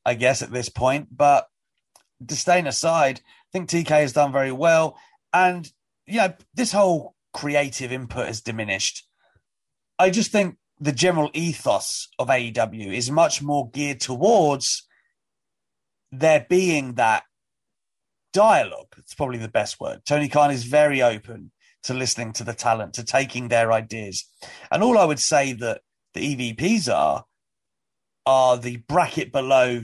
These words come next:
Tony. You have to have one guy that has the final say, and that is Tony. But then there's the bracket below him, which is the E V Ps. I think Chris Jericho is also in there. We've heard about how influential he is behind the scenes with various people.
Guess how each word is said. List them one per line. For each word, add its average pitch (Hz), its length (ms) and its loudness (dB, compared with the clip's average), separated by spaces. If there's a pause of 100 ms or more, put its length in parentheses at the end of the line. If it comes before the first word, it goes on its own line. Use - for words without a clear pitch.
Tony. 101 420 -8
You 190 260 -4
have 185 140 2
to 160 60 0
have 151 140 2
one 151 180 2
guy 139 240 4
that 135 80 2
has 131 140 0
the 117 80 -16
final 127 280 -2
say, 135 180 -2
and 147 100 -4
that 156 120 -4
is 151 100 -6
Tony. 185 340 -4 (600)
But 143 100 -4
then 160 120 0
there's 175 160 2
the 151 80 -4
bracket 165 320 0
below 156 260 2
him, 147 380 -6
which 135 200 -10
is 123 80 -8
the 135 120 -2
E 180 120 -2
V 165 160 -6
Ps. 151 300 -4
I 143 60 -4
think 156 180 -10
Chris 156 200 -4
Jericho 170 460 2
is 135 120 -4
also 151 300 -4
in 139 180 -6
there. 135 320 2 (440)
We've 104 80 -12
heard 143 140 4
about 131 160 2
how 135 220 2
influential 127 460 -8
he 147 200 0
is 127 120 -4
behind 127 220 0
the 120 60 -6
scenes 123 260 -8
with 120 120 -10
various 127 360 -2
people. 170 540 -4